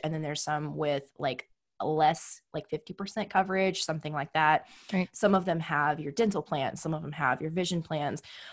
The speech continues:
Speaker 1: A lot of them do not include children.
Speaker 2: Yeah.
Speaker 1: So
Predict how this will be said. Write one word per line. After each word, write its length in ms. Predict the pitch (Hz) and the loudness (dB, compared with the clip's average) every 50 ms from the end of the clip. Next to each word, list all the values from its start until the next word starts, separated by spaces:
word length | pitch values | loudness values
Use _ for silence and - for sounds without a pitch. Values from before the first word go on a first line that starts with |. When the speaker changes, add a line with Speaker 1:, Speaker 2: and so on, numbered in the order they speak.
| - - _ _ - | -18 -20 _ _ 8
Speaker 1:
A 100 | 214 214 | 8 10
lot 380 | 214 196 190 196 165 175 196 | 10 8 6 8 10 10 10
of 160 | 240 262 233 214 | 10 8 8 8
them 220 | 254 240 240 226 | 6 8 8 6
do 120 | 202 214 | 4 6
not 280 | 202 196 190 160 170 185 | 6 8 8 8 8 6
include 360 | 185 185 170 - 202 190 170 | 6 2 2 2 2 0 2
children. 540 | - - - 175 165 - 123 - - - - - _ _ - - _ _ _ _ _ _ _ _ _ _ - - | 0 0 0 0 0 0 -2 -4 -4 -8 -14 -16 _ _ -20 -20 _ _ _ _ _ _ _ _ _ _ -14 -2
Speaker 2:
Yeah. 160 | 190 185 170 | 4 4 8
Speaker 1:
So 400 | 151 180 180 180 185 185 185 - | 8 10 10 10 8 8 6 2